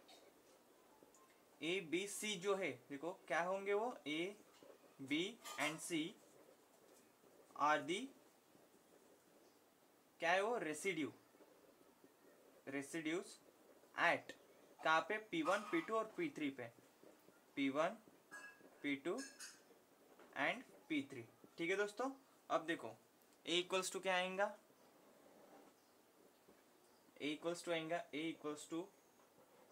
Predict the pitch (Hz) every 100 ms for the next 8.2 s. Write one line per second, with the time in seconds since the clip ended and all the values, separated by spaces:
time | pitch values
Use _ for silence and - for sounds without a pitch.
0 | - - - - - - - - - -
1 | - - - - - 147 - 147 147 143
2 | - - 147 143 135 160 - - - -
3 | _ - - - - - - 135 139 196
4 | 247 - - 135 156 151 185 - - -
5 | - - - - - - - - - -
6 | - - - - - - - - - -
7 | - - 120 127 151 165 165 175 180 180
8 | - 247